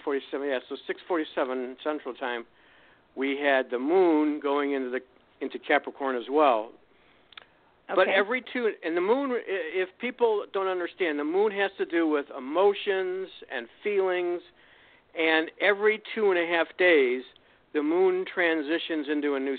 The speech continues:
Speaker 1: sign. So it's been in Sagittarius,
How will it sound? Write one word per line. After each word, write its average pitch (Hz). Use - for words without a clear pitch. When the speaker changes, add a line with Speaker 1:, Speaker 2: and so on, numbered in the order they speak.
Speaker 1:
sign. 123
So 160
it's 165
been 220
in 160
Sagittarius, 160